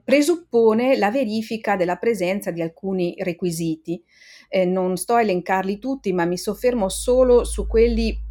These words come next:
principali per quanto riguarda la, il, la causa di cui ci stiamo occupando. La Corte deve innanzitutto verificare, almeno prima facie, come si dice, cioè almeno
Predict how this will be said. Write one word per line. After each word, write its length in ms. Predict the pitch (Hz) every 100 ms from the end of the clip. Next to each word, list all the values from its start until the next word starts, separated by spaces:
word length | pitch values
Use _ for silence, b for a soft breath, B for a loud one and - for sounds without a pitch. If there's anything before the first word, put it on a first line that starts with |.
| - - _ _ - - -
principali 920 | - 202 185 190 - 185 196 180 180 -
per 140 | 180
quanto 260 | 202 202 180
riguarda 640 | 175 180 180 180 165 165
la, 600 | 170 165 156 151 165 165 -
il, 300 | 170 160 165
la 140 | 160
causa 240 | 160 175 180
di 100 | 165
cui 140 | 170
ci 80 | -
stiamo 220 | 170 160
occupando. 640 | - 170 - - - 320 170 B B
La 140 | - 220
Corte 340 | 294 320 285
deve 160 | 214 185
innanzitutto 920 | 202 226 226 269 339 381 - 240 -
verificare, 800 | 196 214 226 277 - 202 156 156
almeno 400 | 160 196 277 247
prima 300 | 214 208 196
facie, 540 | - 214 151 - -
come 200 | 151 170
si 180 | 165 -
dice, 340 | 165 160 - 151
cioè 140 | -
almeno 400 | 175 214 226 202